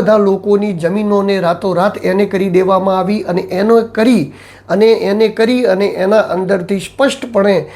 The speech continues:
ભ્રષ્ટાચારની આશંકા દેખાઈ રહી છે. જ્યારે આ ખેડૂતોએ અહીંયા વિરોધ કર્યો, ત્યારબાદ એ સમગ્ર માહિતી બહાર આવી.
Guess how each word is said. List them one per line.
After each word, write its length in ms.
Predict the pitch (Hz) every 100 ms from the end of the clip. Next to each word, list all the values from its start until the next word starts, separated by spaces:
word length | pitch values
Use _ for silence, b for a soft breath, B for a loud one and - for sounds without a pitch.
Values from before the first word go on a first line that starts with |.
| B -
ભ્રષ્ટાચારની 680 | 151 - 233 220 202 196 185
આશંકા 440 | 170 165 160 156
દેખાઈ 400 | 143 147 147 139
રહી 160 | 147 143
છે. 120 | 151
જ્યારે 240 | 143 165 170
આ 120 | 170
ખેડૂતોએ 560 | 180 196 220 226 220 220
અહીંયા 280 | 185 196
વિરોધ 360 | 170 165 190 180 202
કર્યો, 240 | 208 160 B B B B -
ત્યારબાદ 560 | 185 214 220 202 214
એ 100 | 220
સમગ્ર 480 | 196 - 180 190 190 202 202 196 165 151 156
માહિતી 300 | 160 196 190
બહાર 320 | 175 165 180
આવી. 200 | 175 170